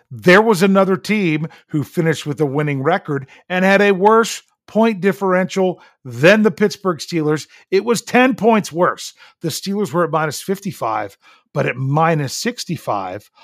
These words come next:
were, were the ten and seven Las Vegas Raiders, who, yes, kicked their way into the postseason, putting Pittsburgh in there as well by the,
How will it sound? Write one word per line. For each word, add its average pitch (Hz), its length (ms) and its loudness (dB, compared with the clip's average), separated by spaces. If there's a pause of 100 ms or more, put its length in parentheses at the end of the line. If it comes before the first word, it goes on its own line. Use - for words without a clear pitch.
(260)
were, 151 420 2
were 143 260 0
the 139 260 -4
ten 214 500 2
and 208 320 2
seven 175 680 2 (580)
Las 151 580 4 (360)
Vegas 135 680 -2 (340)
Raiders, 117 680 -10 (600)
who, 127 180 -12
yes, 123 560 -4 (400)
kicked 214 280 2
their 196 240 4
way 185 320 6
into 170 160 0
the 160 80 -8
postseason, 151 760 -2
putting 190 280 2
Pittsburgh 170 440 -4
in 160 100 -6
there 156 140 -4
as 139 80 -8
well 151 200 -2
by 135 140 -6
the, 131 180 -8